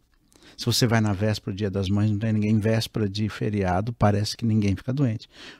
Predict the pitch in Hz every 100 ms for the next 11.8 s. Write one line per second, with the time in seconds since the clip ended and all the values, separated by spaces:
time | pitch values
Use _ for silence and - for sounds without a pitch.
0 | _ _ 185 196 120 113 113 104 110 -
1 | 117 135 - - _ _ _ 123 113 123
2 | 127 - 156 131 98 - - _ - _
3 | - _ - - - _ _ _ 131 101
4 | - 101 101 107 123 131 - 120 104 -
5 | 123 127 - 104 _ 135 185 180 - 139
6 | - 135 135 131 123 101 101 101 - -
7 | _ _ _ _ - - - _ _ -
8 | 247 - 196 233 254 - 196 196 190 185
9 | 214 185 170 220 214 202 208 - _ _
10 | _ _ _ _ _ _ 131 120 - 196
11 | 160 127 127 117 139 107 101